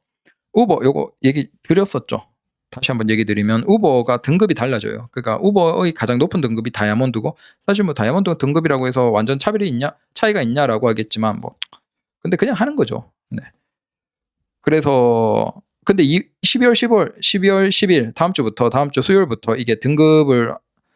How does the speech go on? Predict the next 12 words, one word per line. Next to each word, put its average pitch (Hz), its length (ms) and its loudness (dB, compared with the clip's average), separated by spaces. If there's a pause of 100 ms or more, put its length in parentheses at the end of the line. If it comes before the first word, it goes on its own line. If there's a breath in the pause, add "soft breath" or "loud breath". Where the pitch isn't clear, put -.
(240)
이게 110 220 0
매기는 123 360 0
점수 135 240 0
주는 131 200 -2
거랑 113 200 -4
바뀌어요. 113 400 -4
근데 131 240 -4
굉장히 160 560 -2
기준이 139 580 -2
완화됐다. 120 760 -4
그래서 123 200 -4
가급적이면 139 680 0